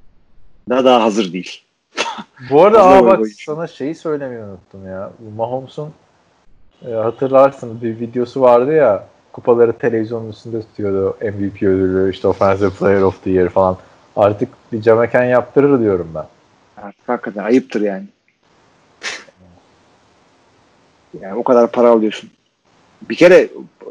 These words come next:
Speaker 1: cam mekandan önce bir kasa yaptırması gerekiyor. Beş yüz milyon dolar, yüzlük paralarla bile olsa sıkıntı.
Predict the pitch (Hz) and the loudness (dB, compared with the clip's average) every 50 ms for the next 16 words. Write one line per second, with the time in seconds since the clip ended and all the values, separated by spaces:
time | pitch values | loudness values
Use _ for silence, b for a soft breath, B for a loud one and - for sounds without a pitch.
0 | 147 120 127 123 131 131 139 143 151 160 160 156 151 175 185 - - - 123 - | -10 -6 -4 -4 -4 -2 -2 -4 -2 -2 -4 0 2 2 2 2 0 -4 -4 2
1 | - 175 147 - - 123 113 110 - - - 113 98 98 _ - 101 95 92 95 | 2 2 2 2 -2 -8 -8 -8 -10 -10 -8 -8 -8 -8 _ -12 -14 -12 -6 -2
2 | 113 127 117 - 143 135 127 131 127 127 127 123 117 120 127 160 190 - _ - | 0 0 0 0 -4 -4 -4 -4 -4 -4 -2 0 4 4 4 4 2 0 _ -12
3 | 117 117 127 131 131 160 - - - 131 120 131 139 147 147 143 127 120 110 107 | -8 -6 -6 -2 -2 -4 -4 -2 -2 2 2 4 4 4 4 4 2 0 0 -2
4 | 104 101 - - 208 277 _ _ _ _ _ _ _ _ _ _ _ _ _ _ | -4 -6 -4 -6 -6 -6 _ _ _ _ _ _ _ _ _ _ _ _ _ _
5 | _ _ - - 139 - - 202 208 - 139 104 | _ _ -10 -10 -6 -2 0 -2 0 0 -2 -4